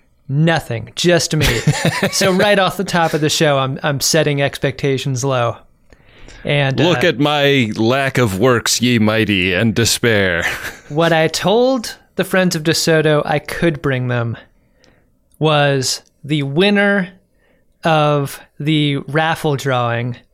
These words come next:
Speaker 1: for
Speaker 2: Yes.
Speaker 1: the, for the Legos that we busted up for Destroy the Falcon two, Destroyer of the Colosseum.
Speaker 2: Right. So if people haven't watched,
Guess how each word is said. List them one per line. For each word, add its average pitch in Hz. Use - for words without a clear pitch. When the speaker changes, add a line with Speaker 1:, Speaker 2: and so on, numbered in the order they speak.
Speaker 1:
for -
Speaker 2:
Yes. 135
Speaker 1:
the, 151
for 165
the 151
Legos 147
that 151
we 147
busted 151
up 147
for 147
Destroy 156
the 143
Falcon 147
two, 147
Destroyer 147
of 131
the 135
Colosseum. 135
Speaker 2:
Right. 117
So 127
if 123
people 165
haven't 113
watched, 104